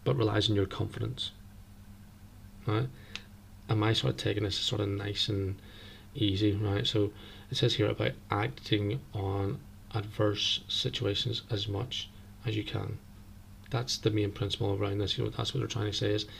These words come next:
acting on, you have to act. You can't just sit there, right? So to take decisive actions rather than, uh, detaching, uh, yourself completely from problems and stresses and running away from them and hiding, and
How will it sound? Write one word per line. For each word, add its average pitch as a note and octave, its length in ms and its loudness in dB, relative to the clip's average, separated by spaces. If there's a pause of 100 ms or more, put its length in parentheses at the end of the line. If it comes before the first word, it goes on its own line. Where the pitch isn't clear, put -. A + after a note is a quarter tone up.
(280)
acting G#2+ 200 2
on, G#2 200 2 (720)
you D3 100 0
have - 280 0
to - 180 -2
act. G#2 300 -2 (300)
You A#2 100 4
can't A#2 300 2
just - 320 4
sit - 180 0
there, A2 220 0 (300)
right? G#2+ 260 0 (960)
So G#2 320 6 (280)
to - 100 -8
take - 420 2
decisive A2+ 380 2
actions G#2+ 420 2
rather G#2 240 2
than, G2 140 0 (640)
uh, F#2+ 320 4
detaching, G#2+ 640 2
uh, G2+ 260 4 (760)
yourself G2+ 440 2
completely - 560 0
from G2+ 240 -4
problems G2+ 500 -2
and G2+ 80 0
stresses G#2 460 2
and G2+ 240 0
running A2 200 6
away G2+ 200 4
from G#2 180 0
them G2 140 0
and F#2+ 100 0
hiding, G2+ 420 4
and F#2+ 240 -2